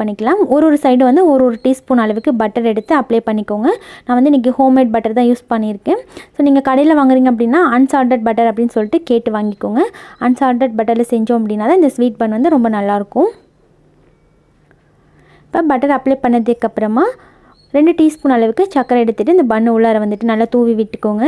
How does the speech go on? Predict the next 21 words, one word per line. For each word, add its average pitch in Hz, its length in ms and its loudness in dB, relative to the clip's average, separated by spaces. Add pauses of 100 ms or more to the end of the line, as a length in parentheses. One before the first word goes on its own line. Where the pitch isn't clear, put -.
ரெண்டு 247 220 2
சைடுமே 240 280 2
இருக்க 214 200 -6
மாதிரி 262 240 0
நல்லா 233 240 2
தூவி 233 200 0
விட்டுட்டு 240 280 -4
க்ளோஸ் 247 260 0
பண்ணி 233 180 -2
வச்சுக்கோங்க. 214 420 -6 (420)
அவ்வளோதான். 226 340 -2 (100)
இதே 277 200 2
மாதிரி 240 220 0
நம்ம 339 120 2 (100)
எல்லா 240 200 2
பன்னுங்களுமே 226 500 0
வந்து 254 240 2
ரெடி 226 200 0
பண்ணி 214 160 -2
வச்சுக்கலாம். 220 500 -4 (2750)
ரொம்ப 262 180 2